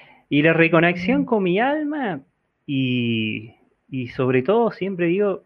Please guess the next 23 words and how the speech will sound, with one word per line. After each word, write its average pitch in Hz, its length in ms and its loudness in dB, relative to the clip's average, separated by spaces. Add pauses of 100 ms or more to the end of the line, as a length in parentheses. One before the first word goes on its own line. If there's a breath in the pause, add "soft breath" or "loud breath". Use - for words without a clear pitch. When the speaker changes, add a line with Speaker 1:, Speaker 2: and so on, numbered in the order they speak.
(600)
Speaker 1:
eh, 113 720 0 (140)
con 123 180 -2
mi 120 120 0
yo 160 120 2
superior, 151 600 4
porque, 113 440 0 (280)
eh, 107 460 -10 (840)
el, 113 960 0 (260)
fue - 200 -2
una 170 240 2
etapa 185 320 4
en 190 100 4
donde 139 220 4
empecé 127 600 2
a, 123 380 0 (160)
a 117 140 -4
bajar 120 380 2
información 147 1000 -2 (1080)
y, 127 920 -2 (320)
y 135 260 4
aún 220 340 6
más, 285 440 2 (160)
eh, 127 500 -4